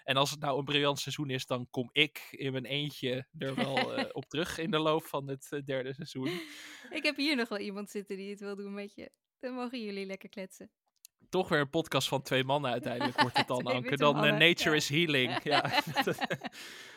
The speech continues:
Speaker 1: Maar wat dus, wat ik net zei, The Mandalorian, wat het leuk maakt, is een beetje dat traditionele, dat Case of the Week-achtige. Dus dat één verhaal per aflevering. En als we het over meer traditionele vormen van T V hebben,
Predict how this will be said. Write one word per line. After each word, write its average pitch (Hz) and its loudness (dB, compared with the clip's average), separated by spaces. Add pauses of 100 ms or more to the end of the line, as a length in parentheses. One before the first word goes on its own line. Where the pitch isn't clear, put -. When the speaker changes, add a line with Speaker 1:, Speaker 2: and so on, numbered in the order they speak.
(260)
Speaker 1:
Maar 165 8
wat 156 -2
dus, 165 -4
wat 147 -4
ik 147 -18
net 147 -4
zei, 139 0
The 139 -6
Mandalorian, 139 -2
wat 160 2
het 151 -10
leuk 147 0
maakt, 131 -2
is 147 -4
een 151 -6
beetje 139 2
dat 135 0
traditionele, 131 -2
dat 156 -6
Case 131 0
of 120 -6
the 113 -4
Week-achtige. 135 -4
Dus 135 -12
dat 113 -10
één 117 -10
verhaal 117 -6
per - 0
aflevering. 135 -6 (800)
En 156 10
als 160 4
we 175 0
het 165 -2
over 147 0
meer 143 -4
traditionele 147 0
vormen 123 -6
van 117 -10
T - -14
V 113 -2
hebben, 110 -6